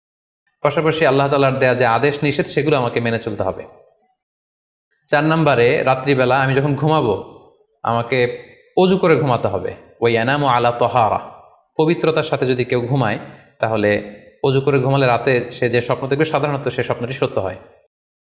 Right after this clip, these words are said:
যদি সম্ভব হয় ক্যাবলামুখী হয়ে শোয়া, ক্যাবলামুখী হয়ে আমরা শুতে পারি। এই বিষয়গুলো যদি আমরা এনশিওর করতে পারি, অর্থাৎ সত্যবাদী হওয়া, হালাল খাবার খাওয়া, আল্লাহর দেয়া বিধিনিষেধ সবসময় মেনে চলবার চেষ্টা করা,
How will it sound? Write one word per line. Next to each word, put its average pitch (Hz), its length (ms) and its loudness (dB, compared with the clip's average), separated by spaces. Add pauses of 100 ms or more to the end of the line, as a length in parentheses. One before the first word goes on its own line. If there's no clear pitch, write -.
(120)
যদি 202 220 2
সম্ভব 185 280 2
হয় 165 180 2
ক্যাবলামুখী 147 560 0
হয়ে 120 200 0
শোয়া, 117 300 0 (340)
ক্যাবলামুখী 117 480 -2
হয়ে 135 140 2
আমরা 135 280 -2
শুতে 123 200 -4
পারি। - 200 -4 (380)
এই 185 160 4
বিষয়গুলো 170 460 2
যদি 160 180 0
আমরা 135 200 2
এনশিওর 127 380 0
করতে 127 200 -2
পারি, 113 360 0 (560)
অর্থাৎ - 540 -4 (160)
সত্যবাদী 131 580 0
হওয়া, 110 540 0 (300)
হালাল 135 400 0
খাবার 117 280 0
খাওয়া, 110 300 2 (580)
আল্লাহর 120 260 0
দেয়া 127 120 2
বিধিনিষেধ 131 540 0
সবসময় 139 320 -4
মেনে 135 160 2
চলবার 127 260 0
চেষ্টা - 280 -4
করা, 131 260 -2